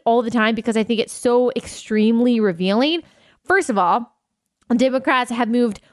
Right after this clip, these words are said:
way far to the left on virtually every issue, welfare, immigration, race issues.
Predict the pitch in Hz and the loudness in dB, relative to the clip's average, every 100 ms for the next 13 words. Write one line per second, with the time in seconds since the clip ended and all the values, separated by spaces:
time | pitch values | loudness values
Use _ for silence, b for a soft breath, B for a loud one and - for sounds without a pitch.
0 | b 190 185 208 277 349 - 208 190 226 | b -2 2 2 2 0 0 -2 0 -2
1 | 180 175 175 - 214 208 220 - 226 220 | -2 2 0 0 -2 0 -2 -2 -2 -2
2 | - 226 214 247 233 170 170 185 165 220 | 0 0 0 -2 0 -2 -2 -2 0 0
3 | 226 190 202 208 226 214 190 180 202 208 | -2 0 0 0 -2 -2 -4 -2 0 2
4 | - 214 190 202 - 220 - 214 214 | 0 -2 0 0 0 -4 0 2 0